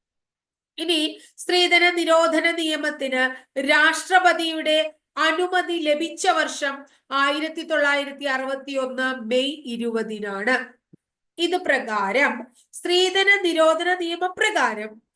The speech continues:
സ്ത്രീധനം വാങ്ങുകയോ അതുപോലെ തന്നെ നൽകുകയോ ചെയ്താൽ അഞ്ചു വർഷത്തിൽ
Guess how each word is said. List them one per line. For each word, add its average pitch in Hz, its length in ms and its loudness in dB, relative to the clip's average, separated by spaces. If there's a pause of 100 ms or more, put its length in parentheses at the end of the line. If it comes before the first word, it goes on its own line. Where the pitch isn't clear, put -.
സ്ത്രീധനം 262 640 -6
വാങ്ങുകയോ 294 1120 0 (140)
അതുപോലെ 302 560 0
തന്നെ 247 140 -4
നൽകുകയോ 294 920 2
ചെയ്താൽ 220 960 0 (460)
അഞ്ചു 294 420 -2
വർഷത്തിൽ 370 960 2